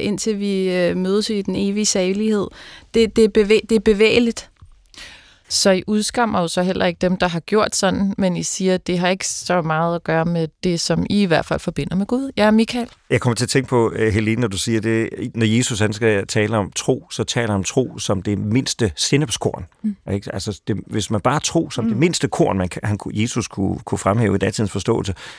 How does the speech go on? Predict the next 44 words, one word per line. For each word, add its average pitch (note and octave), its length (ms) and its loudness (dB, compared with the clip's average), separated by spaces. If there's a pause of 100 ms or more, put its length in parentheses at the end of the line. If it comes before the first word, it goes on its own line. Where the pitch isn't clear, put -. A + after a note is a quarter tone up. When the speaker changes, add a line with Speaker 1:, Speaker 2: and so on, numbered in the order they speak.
(140)
Speaker 3:
så - 160 -2
kan B2 100 0
du F#2+ 60 -2
flytte G2 300 0
bjerge. F#2 380 0
Det - 80 -14
er - 40 -20 (100)
jo G2+ 60 0
sådan G2 380 0
virkelig G2+ 440 -2
interessant. G2 380 -2 (360)
Hvis, - 200 2 (320)
og A#2+ 80 2
hvis A2+ 160 2
jeg C3+ 80 4
skulle - 160 -2
sige E3+ 160 4
noget C#3+ 140 6
til B2 140 -4
kvinden C#3 280 2
her, C3 240 2 (220)
øh, G#2 420 4
i - 80 -4
den A#2+ 160 -2
her A#2 80 0
situation, A2 460 -2 (180)
øh, A2 180 0
og - 100 -2
hvad G#2+ 80 2
jeg G#2+ 80 2
tror, C3 180 2
Jesus A#2 400 -2
vil G#2 80 -4
sige B2+ 220 -4
til - 120 -4
hende, A2+ 140 -4 (380)
så - 120 -6
tror - 180 2
jeg B2 140 4
også, D3+ 280 0
Jesus A#2+ 400 -4
vil G#2+ 100 -4
sige A#2 220 -2
til - 100 -10